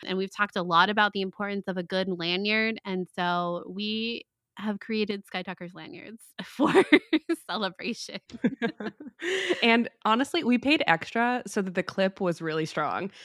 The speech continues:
Speaker 2: So I don't think that we could, um, fully say that this is going to be the most protective clip ever, you know, uh, for the, for your badge, 'cause I don't, w-, we don't wanna be responsible for that. And we
Speaker 1: <laughs>
Speaker 2: haven't field tested this at all. <laughs>
Speaker 1: Yeah.
Speaker 2: But we did upgrade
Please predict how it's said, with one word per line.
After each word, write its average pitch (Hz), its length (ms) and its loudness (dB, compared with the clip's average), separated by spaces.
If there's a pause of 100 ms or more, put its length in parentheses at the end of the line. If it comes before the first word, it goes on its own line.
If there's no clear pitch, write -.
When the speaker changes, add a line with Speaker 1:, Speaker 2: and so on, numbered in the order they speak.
(140)
Speaker 2:
So 214 340 -2 (320)
I 240 80 2
don't 302 200 0
think 370 160 -2
that 370 120 -8
we 208 140 -2
could, 196 300 -6
um, 151 520 -6
fully 233 440 2
say 175 560 0
that 190 140 0
this 170 140 -2
is 175 80 -6
going 175 200 0
to 175 60 0
be 170 100 -2
the 165 100 0
most 156 280 0
protective 165 540 -4
clip - 280 -6
ever, 196 560 0 (120)
you 175 140 2
know, 165 240 4
uh, - 240 -2
for 180 140 -2
the, 165 260 -2 (120)
for 185 120 -2
your 170 320 0
badge, 160 600 -2
'cause 175 220 -2
I 180 80 4
don't, 196 240 2 (140)
w-, - 180 -4
we 220 120 2
don't 269 80 6
wanna 277 160 6
be 254 80 4
responsible 185 520 2
for 226 140 -2
that. 240 400 4
And 185 140 6
we 196 100 10
Speaker 1:
<laughs> - 0 -
Speaker 2:
haven't 202 380 0
field 185 280 4
tested 220 460 0
this 247 240 2
at 202 60 4
all. 165 420 4
<laughs> 339 60 8 (340)
Speaker 1:
Yeah. 185 260 4
Speaker 2:
But 233 160 4
we 240 100 2
did 277 360 0 (200)
upgrade 165 680 2